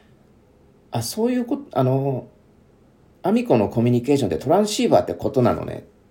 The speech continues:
っていうところで、要はトランシーバーって一方通行じゃないですか。うん。「聞こえますか？聞こえますか？」みたいな。「応答せよ、応答せよ」みたいな感じでアミコは言うんですけどね。で、そのタイトルにもなってるこの「こちらアミコ」って言うんですよ。そのトランシーバーに向けて。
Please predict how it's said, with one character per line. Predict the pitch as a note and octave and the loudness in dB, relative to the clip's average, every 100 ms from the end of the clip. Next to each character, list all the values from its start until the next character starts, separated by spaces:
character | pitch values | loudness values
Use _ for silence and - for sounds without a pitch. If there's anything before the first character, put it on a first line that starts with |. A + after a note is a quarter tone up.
| _ - | _ -12
っ | |
て | F2 | -6
い | E2 D#2+ | -6 -6
う | D#2 | -8
と | E2+ | -8
こ | E2+ | -8
ろ | D2 | -8
で、 | D#2+ | -6
要 | E2+ | -6
は | D#2 | -4
ト | A#2+ | -4
ラ | |
ン | C#3 | -4
シ | C#3 D3 | -2 -2
ー | |
バ | F2+ | -2
ー | |
っ | |
て | - | -2
一 | E2 | -4
方 | G2 | -4
通 | - G#2 | -2 -2
行 | E2 | -4
じ | - | -6
ゃ | |
な | - | -14
い | |
で | |
す | - | -16
か。 | - - _ _ _ _ - | -18 -20 _ _ _ _ -14
う | |
ん。 | C3 B2 - _ _ | -12 -12 -18 _ _
「聞 | - - | -10 -2
こ | |
え | A2 | 0
ま | A2+ | -2
す | - | -4
か？ | G2+ | -6
聞 | |
こ | - | -4
え | |
ま | F#2+ F2+ | -6 -6
す | - | -8
か？」 | - - | -12 -12
み | - | -16
た | - | -18
い | |
な。 | A2 - | -18 -8
「応 | A#2+ A#2 | -4 0
答 | B2+ | 2
せ | B2 A#2+ | 2 0
よ、 | |
応 | A2 | 0
答 | G#2+ | -2
せ | A2+ | -2
よ」 | G2 | -2
み | F2+ | -4
た | - | -8
い | |
な | - | -10
感 | - | -12
じ | - | -10
で | - - | -12 -8
ア | F#2+ | -8
ミ | F#2 | -6
コ | |
は | D2 | -6
言 | |
う | C#2 | -8
ん | |
で | - | -10
す | |
け | - | -12
ど | |
ね。 | - E3 - - - - - - | -12 -12 -14 -20 -20 -20 -18 -4
で、 | E3 | -2
そ | E3 | 0
の | D#3+ | 0
タ | D#3 D#3+ | 4 4
イ | |
ト | C#3 | 4
ル | A2+ | 2
に | G#2+ | 2
も | G#2 | 0
な | |
っ | G#2+ | 0
て | E3 | -2
る | - | -2
こ | E2 | -4
の | D#2+ | -4
「こ | G#2 | -6
ち | C3 | -2
ら | C#3 | 0
ア | C3+ | 0
ミ | C#3 | 0
コ」 | G#2 F2 - | 0 -2 -2
っ | - | -16
て | |
言 | |
う | - | -16
ん | |
で | |
す | - | -14
よ。 | - | -16
そ | - | -20
の | - - | -20 -12
ト | F#2+ | -8
ラ | F#2 | -6
ン | |
シ | - | -8
ー | E2 | -10
バ | |
ー | D2 | -10
に | |
向 | C#2+ | -14
け | - | -18
て。 | - | -18